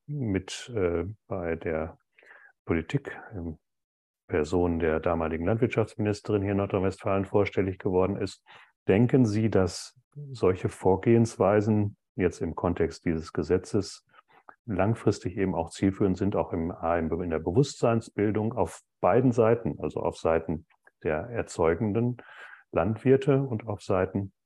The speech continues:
der Verbraucher womöglich, weil da vielleicht etwas in die Köpfe kommt, wo auch Sachen hinterfragt werden. Muss man dieses Fleisch durch die Gegend fahren? Muss man die Hähne durch die Gegend fahren? Also Tiertransporte reduzieren ist ja eigentlich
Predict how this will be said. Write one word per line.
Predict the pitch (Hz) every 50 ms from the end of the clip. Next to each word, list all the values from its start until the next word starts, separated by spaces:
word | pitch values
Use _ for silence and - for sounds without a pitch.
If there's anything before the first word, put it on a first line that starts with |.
| _ _ _ _
der | 113 104
Verbraucher | - - 104 101 - 113 110 - 90
womöglich, | 82 80 73 73 76 76 80 95 90 82 - -
weil | - 87 85 85 87
da | 85 92 85 82
vielleicht | - - 92 90 90 -
etwas | - - 95 82 -
in | 95 85
die | 87 87
Köpfe | - - 98 - - - 101
kommt, | - - 101 98 98 - -
wo | 95 -
auch | - -
Sachen | - - - - 107 92
hinterfragt | 98 107 - 117 - - - 95 90 85
werden. | - 80 71 76
Muss | 78 80 - -
man | 85 80
dieses | 76 78 76 78 78 -
Fleisch | - - 85 80 80 -
durch | - 90 -
die | - 101 92
Gegend | 110 127 131 117 123 117 -
fahren? | - 107 95 95 92
Muss | 85 80 -
man | - 80 80
die | 127 80
Hähne | 110 110 110 110
durch | 104 101 90
die | - 104 95
Gegend | 98 95 98 95 95
fahren? | - 90 87
Also | 82 78 76
Tiertransporte | - - - 117 - - 98 80 - - - 95 92 - 87 85
reduzieren | 95 - 139 - - - - 117 113 120
ist | - - -
ja | 113 95
eigentlich | 90 90 95 98 101 90 -